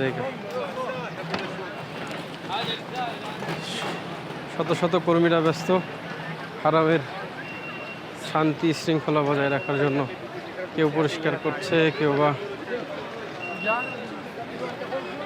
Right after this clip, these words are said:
কার্পেট নিয়ে এসছে, কেউ ইফতার নিয়ে এসছে, কেউ পানি নিয়ে আসতেছে, কেউ নানান দিকে নানান ব্যবস্থা হচ্ছে। আলহামদুলিল্লাহ,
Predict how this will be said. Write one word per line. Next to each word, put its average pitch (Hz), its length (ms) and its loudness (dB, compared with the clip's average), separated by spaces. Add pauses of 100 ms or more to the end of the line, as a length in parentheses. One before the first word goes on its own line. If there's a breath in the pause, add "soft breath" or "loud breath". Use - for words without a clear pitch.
(220)
কার্পেট 160 380 2
নিয়ে 160 160 4
এসছে, - 180 -2 (120)
কেউ 160 200 2
ইফতার 160 300 2
নিয়ে 156 120 4
এসছে, - 240 -2
কেউ 160 180 2
পানি 156 240 4
নিয়ে 160 140 4
আসতেছে, 160 340 0 (1000)
কেউ 160 140 2 (360)
নানান 165 280 6
দিকে 156 220 4
নানান 147 240 6
ব্যবস্থা 135 260 4
হচ্ছে। - 200 0
আলহামদুলিল্লাহ, 131 520 2